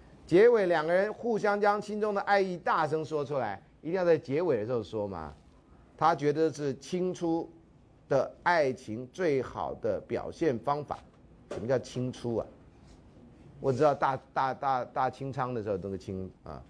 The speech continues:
好，所以大声说出来，为什么要在最后呢？哎呦，二，朋友二，哦呦，这个老师知道《悲惨世界》啊，这个老师知道。中的科赛特与马留斯一见钟情，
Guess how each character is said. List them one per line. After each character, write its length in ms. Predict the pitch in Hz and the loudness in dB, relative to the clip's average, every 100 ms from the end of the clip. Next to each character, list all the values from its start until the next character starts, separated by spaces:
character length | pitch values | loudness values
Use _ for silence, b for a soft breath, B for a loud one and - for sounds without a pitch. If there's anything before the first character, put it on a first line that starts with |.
| - - - | -20 -18 -4
好， 220 | 95 98 | -2 -2
所 140 | - | -4
以 40 | 123 | 2
大 220 | 190 160 | 2 4
声 120 | 165 | 2
说 140 | 175 | 0
出 80 | 175 | 2
来， 120 | 170 | 2
为 120 | 170 165 | 2 -2
什 60 | |
么 60 | 147 | -2
要 60 | |
在 100 | 160 | -2
最 220 | 156 170 143 | 0 0 4
后 220 | 165 139 | 4 4
呢？ 100 | 120 - | 0 -8
哎 160 | 82 78 71 | -12 -12 -8
呦， 280 | 95 131 104 - B B B B - | -2 0 -2 -6 B B B B 2
二， 260 | 240 - - - | 2 2 -4 -10
朋 140 | 156 | -4
友 100 | 165 | 0
二， 180 | 156 135 - | 0 0 2
哦 80 | - | 4
呦， 200 | 240 147 - - - _ _ | 4 2 -4 -16 -20 _ _
这 80 | - | -2
个 80 | 156 | 0
老 100 | 104 | 0
师 120 | 101 | -2
知 160 | 104 110 | -8 -4
道 180 | 104 - - _ | -4 -4 -12 _
《悲 300 | 247 202 208 | 6 6 2
惨 340 | 143 139 117 | -4 -4 -6
世 240 | 120 180 143 | -8 -8 -4
界》 260 | 139 131 - - _ | -2 -4 -6 -20 _
啊， 320 | 82 101 73 65 | -14 -12 -12 -8
这 100 | 110 | -6
个 40 | |
老 80 | 55 | -6
师 140 | 73 78 | -10 -14
知 140 | 76 | -12
道。 100 | 67 - b b b b _ _ | -14 -16 b b b b _ _
中 200 | - 214 | 0 4
的 100 | 202 160 | 4 2
科 360 | - 240 254 | 4 6 6
赛 260 | 247 240 190 | 6 2 2
特 240 | 196 214 | 4 2
与 180 | 160 202 | 2 0
马 300 | 226 135 107 | 0 -2 -2
留 280 | 127 156 208 | 0 0 0
斯 440 | - 208 233 226 | -6 -6 -4 -4
一 200 | - 156 | -6 -8
见 240 | 170 175 120 | 0 0 0
钟 200 | 113 113 | -4 -6
情， 220 | 87 78 | -8 -12